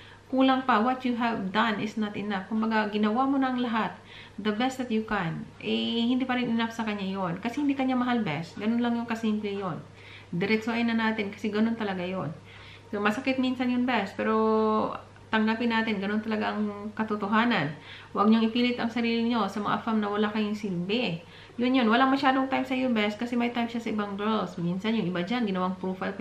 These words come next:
yung ex nila. Hello, ganun. Number seven, na-feel mo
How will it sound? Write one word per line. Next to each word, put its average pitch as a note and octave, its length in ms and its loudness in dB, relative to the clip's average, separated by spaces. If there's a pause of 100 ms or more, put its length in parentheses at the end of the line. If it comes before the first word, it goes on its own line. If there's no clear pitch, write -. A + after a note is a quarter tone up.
yung F#3+ 80 -6
ex G#3 240 -8
nila. C4 320 0
Hello, B3 560 -2
ganun. G#3+ 480 0 (640)
Number A3+ 400 4
seven, A3 880 0
na-feel C4 400 2
mo A3+ 240 2